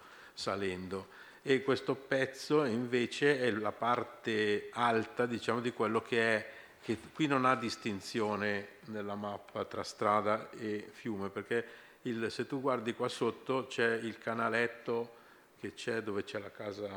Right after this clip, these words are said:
con gli archi, che, che passa qua sopra, che è la, lo scolo delle acque, e non c'è distinzione col mappale. Per cui, insomma, questo qui e quello sotto sono lo stesso percorso di scolo acque. Quindi,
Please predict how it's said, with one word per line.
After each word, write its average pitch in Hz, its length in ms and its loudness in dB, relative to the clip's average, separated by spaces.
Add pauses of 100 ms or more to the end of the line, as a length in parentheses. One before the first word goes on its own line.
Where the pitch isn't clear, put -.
(400)
con 113 120 -8
gli 110 120 -4
archi, 95 520 -6
che, 95 520 -6
che 110 120 -8
passa 104 320 -6
qua 107 160 -4
sopra, 104 420 -6
che 98 120 -6
è - 20 -4
la, 95 340 -6
lo 98 100 -8
scolo 104 300 -2
delle 107 220 0
acque, 104 500 -2 (540)
e 101 400 -4
non 101 160 -6
c'è 127 160 2
distinzione 98 880 -4
col 98 140 -6
mappale. 92 680 -8 (280)
Per 123 140 2
cui, 120 140 4
insomma, 113 320 4
questo 120 340 0
qui 127 340 2
e 95 120 -2
quello 120 220 4
sotto 120 580 0
sono 107 280 -4
lo 104 120 -2
stesso - 640 0
percorso 107 880 -4 (320)
di 104 160 -6
scolo 101 480 2
acque. 95 460 -2 (400)
Quindi, 127 520 4